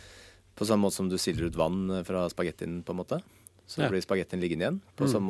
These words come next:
Speaker 1: måte blir, eh, alt, eh, man, eh, da putter i, i toalettet liggende igjen
Speaker 2: Ja.
Speaker 1: på denne sila.
Speaker 2: Ja.
Speaker 1: Det som går videre da, det skal jo da, og så skal man, eh, sile ut, altså det er jo alt blanda, altså avføring og alt mulig sånt, det er, det er bare en diger, eh, suppe det her.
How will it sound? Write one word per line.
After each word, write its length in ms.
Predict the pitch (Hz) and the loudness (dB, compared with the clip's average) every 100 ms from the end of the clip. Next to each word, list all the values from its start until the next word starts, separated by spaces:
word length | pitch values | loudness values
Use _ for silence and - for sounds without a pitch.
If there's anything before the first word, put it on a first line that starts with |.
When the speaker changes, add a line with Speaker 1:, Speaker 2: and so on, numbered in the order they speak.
| 85 | -2
Speaker 1:
måte 120 | 98 | -2
blir, 200 | 90 90 | -2 0
eh, 200 | 90 87 | 0 0
alt, 360 | 82 85 - - | -2 -4 -6 -4
eh, 300 | 85 85 82 | -2 -2 -4
man, 300 | 82 82 82 | -4 -6 -6
eh, 400 | 82 80 80 85 | -6 -6 -8 -6
da 160 | 80 76 | -4 -4
putter 340 | - 90 - | -6 -8 -6
i, 280 | 76 73 73 73 - - - - - - - - | -6 -4 -6 -10 -14 -20 -20 -20 -20 -20 -18 -4
i 100 | 92 | 0
toalettet 400 | 101 87 - 85 | 2 0 0 -2
liggende 220 | 82 69 | -2 -4
igjen 160 | - - - - | -8 -10 -14 -4
Speaker 2:
Ja. 60 | - - - | -4 -4 0
Speaker 1:
på 100 | 90 | 2
denne 200 | 85 80 | 2 0
sila. 240 | - - - - | -4 -6 -14 -4
Speaker 2:
Ja. 60 | - - - - | -4 -4 -8 2
Speaker 1:
Det 120 | 117 | 4
som 100 | 127 | 6
går 80 | 123 | 6
videre 280 | 117 101 110 | 6 6 8
da, 280 | 120 147 175 | 10 12 10
det 420 | 131 110 107 117 | 8 6 8 6
skal 240 | - 113 | 6 6
jo 40 | 110 | 8
da, 180 | 101 101 | 8 6
og 60 | 104 | 4
så 140 | - 110 | 0 0
skal 160 | 110 | 2
man, 300 | 110 110 110 104 | 2 4 4 2
eh, 200 | 104 101 | 0 0
sile 380 | - 104 87 | 2 4 4
ut, 340 | 98 - - - - - - - | 2 0 -12 -12 -18 -20 -20 -12
altså 140 | - 104 | -4 4
det 80 | 110 | 6
er 20 | 101 | 6
jo 80 | 98 | 6
alt 220 | 104 - 104 | 2 0 -2
blanda, 440 | 120 101 85 87 - | 2 2 2 0 -2
altså 360 | 110 98 98 98 | -2 0 2 2
avføring 420 | 92 104 104 95 | 2 2 2 0
og 100 | 98 | 0
alt 40 | 90 | 0
mulig 120 | 92 | -2
sånt, 140 | 95 98 | -2 0
det 80 | |
er, 160 | 98 92 | 2 2
det 100 | 95 | 2
er 40 | 104 | 2
bare 120 | 98 | 2
en 100 | 95 | 0
diger, 440 | 85 80 90 90 | -2 -2 -2 -2
eh, 280 | 90 87 87 | -2 -2 -4
suppe 400 | 87 95 - 82 | -4 -6 -8 -6
det 100 | 78 | -4
her. 140 | 90 | -2